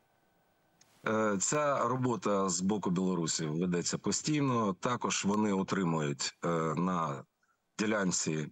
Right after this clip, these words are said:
нашого спільного кордону, е, війська, які, е, виконують, е, функцію прикриття кордону. Е, це константа певна, яка не змінюється.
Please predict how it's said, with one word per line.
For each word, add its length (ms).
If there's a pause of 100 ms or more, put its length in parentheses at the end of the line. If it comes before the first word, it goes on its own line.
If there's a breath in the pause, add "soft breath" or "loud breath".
(160)
нашого 460
спільного 520
кордону, 600 (520 loud breath)
е, 340
війська, 680
які, 420
е, 120 (1500)
виконують, 960
е, 200
функцію 640 (280 loud breath)
прикриття 580
кордону. 640 (460 loud breath)
Е, 420 (360)
це 460 (160)
константа 600
певна, 460
яка 400
не 300
змінюється. 960